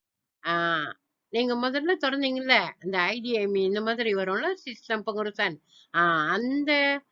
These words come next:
கத்தலலுவான பாஸ்வேர்டு தற்காலிகமானது சுமந்தாரா இருக்குல்ல,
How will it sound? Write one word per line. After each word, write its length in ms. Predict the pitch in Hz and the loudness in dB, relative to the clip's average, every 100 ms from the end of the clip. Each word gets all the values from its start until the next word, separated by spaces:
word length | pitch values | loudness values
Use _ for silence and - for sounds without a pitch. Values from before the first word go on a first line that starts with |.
| _ _ _ _ _ _ _ _ _ _ _ _ _ _ _ _ 220 | _ _ _ _ _ _ _ _ _ _ _ _ _ _ _ _ -4
கத்தலலுவான 920 | 226 247 226 214 196 180 170 170 302 311 | 0 2 2 2 2 2 0 0 0 4
பாஸ்வேர்டு 560 | 233 233 220 185 170 156 - | 2 2 -4 -4 -4 -8 -2
தற்காலிகமானது 1200 | 214 208 233 226 214 202 196 180 175 208 339 381 - _ | -2 2 2 2 0 0 0 0 -2 0 0 -2 -4 _
சுமந்தாரா 520 | 208 214 226 226 196 190 | -4 -4 2 2 2 0
இருக்குல்ல, 280 | 180 262 | -4 -4